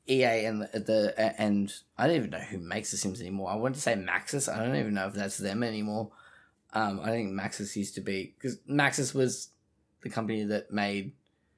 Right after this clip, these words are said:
it's, um, Will, Will Wright or whatever, um, who made SimCity and then the original Sims and then, um, uh, Spore,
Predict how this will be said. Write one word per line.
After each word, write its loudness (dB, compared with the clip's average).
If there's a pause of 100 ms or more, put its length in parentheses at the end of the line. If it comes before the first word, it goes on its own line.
(760)
it's, 0
um, 2 (300)
Will, 4
Will 2
Wright 2
or -4
whatever, 4 (800)
um, -2
who 0
made 0 (120)
SimCity 2
and 0
then -2
the 0
original 4
Sims 2 (100)
and 0
then, 0 (540)
um, 0 (1120)
uh, 4 (140)
Spore, 4